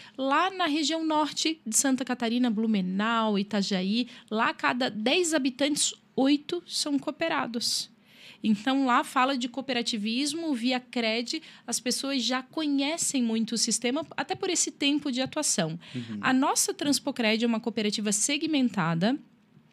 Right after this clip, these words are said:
Speaker 1: que atua de forma direcionada pro segmento de transporte, correios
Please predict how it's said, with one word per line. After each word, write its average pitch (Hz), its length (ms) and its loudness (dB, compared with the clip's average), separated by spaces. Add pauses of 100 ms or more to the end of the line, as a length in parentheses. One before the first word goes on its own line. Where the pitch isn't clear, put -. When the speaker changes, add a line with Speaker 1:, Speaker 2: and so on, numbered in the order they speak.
(260)
Speaker 1:
que - 100 0
atua 269 440 0
de 247 120 -2
forma 240 300 2
direcionada 214 840 0 (240)
pro 226 140 -4
segmento 220 640 2
de - 140 4
transporte, 214 720 -2
correios 202 720 6